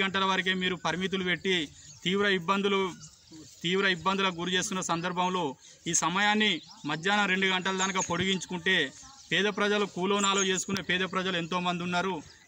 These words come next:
వారు పొట్టగొట్టే పరిస్థితులు దాపురించినే ఎక్కడికి వెళ్ళలేని పరిస్థితి ఉంది. ఈ ప్రభుత్వం ఒకసారి, మరొకసారి పునరాలోచించుకొని మధ్యాహ్నం రెండు గంటల దాకా సమయం వెసులుబాటు ఇవ్వాలని చెప్పి ఈ సందర్భంగా ప్రభుత్వాన్ని రాజన్న సిరిసిల్ల జిల్లా తరఫున డిమాండ్ చేయడం జరుగుతుంది.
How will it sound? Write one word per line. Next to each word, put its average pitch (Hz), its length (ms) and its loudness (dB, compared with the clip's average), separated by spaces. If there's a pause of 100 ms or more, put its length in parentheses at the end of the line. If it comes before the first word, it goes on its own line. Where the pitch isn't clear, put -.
వారు 170 160 0
పొట్టగొట్టే 202 560 0
పరిస్థితులు 185 720 0
దాపురించినే 180 720 0
ఎక్కడికి 196 340 0
వెళ్ళలేని 180 360 2
పరిస్థితి 170 460 -2
ఉంది. 175 200 -2 (100)
ఈ 165 40 0
ప్రభుత్వం 170 480 -2
ఒకసారి, 175 320 -4
మరొకసారి 170 600 0
పునరాలోచించుకొని 170 1040 0 (340)
మధ్యాహ్నం 185 420 2
రెండు 190 220 0
గంటల 185 320 0
దాకా 175 560 2 (260)
సమయం 185 400 0
వెసులుబాటు 175 520 0
ఇవ్వాలని 175 380 0
చెప్పి 170 200 -4
ఈ 165 40 -2
సందర్భంగా 170 580 0
ప్రభుత్వాన్ని 165 720 -2 (420)
రాజన్న 156 320 -2
సిరిసిల్ల 170 420 -4
జిల్లా 165 260 -2
తరఫున 160 520 0
డిమాండ్ 156 380 -2
చేయడం 156 180 -2
జరుగుతుంది. 131 400 -4